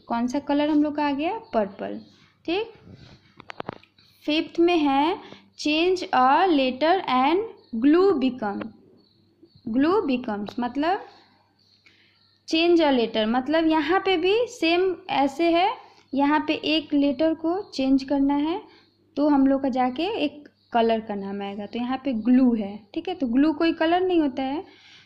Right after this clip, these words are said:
तो हम लोग इस जी को change कर देंगे। तो यहाँ पे क्या लिख देंगे? जी के जगह पे B।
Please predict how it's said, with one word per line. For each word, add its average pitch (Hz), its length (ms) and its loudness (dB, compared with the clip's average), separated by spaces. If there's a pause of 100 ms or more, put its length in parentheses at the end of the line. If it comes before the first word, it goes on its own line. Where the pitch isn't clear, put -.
(120)
तो 254 80 -4
हम 262 140 4
लोग 320 380 0
इस 269 200 -4
जी 302 300 2
को 330 180 -2
change 294 360 0
कर 294 160 0
देंगे। 269 460 -2 (360)
तो 247 60 -6
यहाँ 262 220 2
पे 277 100 -8
क्या 302 180 0
लिख 311 180 0
देंगे? 311 300 2
जी 294 220 2
के 330 120 0
जगह 320 320 -2
पे 339 180 -8
B। 226 560 -4